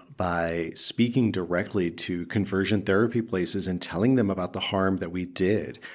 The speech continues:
We brought artwork, colla-, collages, huge collages of our own personal stories. We brought to the headquarters of Exodus and every major ministry in America. This was around two thousand and seven, two thousand and eight.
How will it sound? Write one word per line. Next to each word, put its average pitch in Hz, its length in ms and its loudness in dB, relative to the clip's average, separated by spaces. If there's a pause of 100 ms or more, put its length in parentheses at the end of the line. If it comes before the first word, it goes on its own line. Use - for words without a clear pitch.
(200)
We 101 80 2
brought 98 300 2
artwork, 110 880 -2
colla-, 101 560 4
collages, 98 640 2
huge 156 360 4
collages 101 560 0
of 90 100 -4
our 92 260 0
own 110 200 4
personal 101 460 0
stories. 87 800 -2 (380)
We 104 120 4
brought 98 480 2
to - 80 -4
the - 100 0
headquarters 92 560 2
of 95 140 0
Exodus 82 640 -2
and 80 140 -4
every 110 360 2
major 107 760 2 (360)
ministry 104 560 2
in 87 60 2
America. 87 680 2
This 85 200 -6
was 104 120 -4
around 90 320 -2
two 95 200 -4
thousand 90 420 0
and 82 320 -4
seven, 95 400 0
two 87 140 -4
thousand 90 320 -2
and 80 120 -6
eight. 92 440 -4